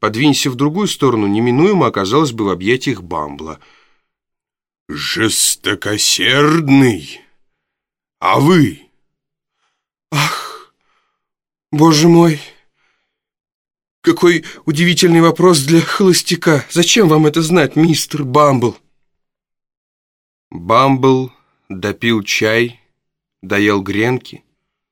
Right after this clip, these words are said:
смахнул крошки с колен — и поцеловал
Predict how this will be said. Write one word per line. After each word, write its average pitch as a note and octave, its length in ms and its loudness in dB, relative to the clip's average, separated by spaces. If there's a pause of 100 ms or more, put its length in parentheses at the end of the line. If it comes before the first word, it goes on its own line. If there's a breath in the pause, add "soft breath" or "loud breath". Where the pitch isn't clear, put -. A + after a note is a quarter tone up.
(120)
смахнул A#2 560 -2
крошки A2+ 440 -4
с - 120 -6
колен — C3+ 540 -4 (1400)
и C#3 100 -4
поцеловал E2+ 1080 -8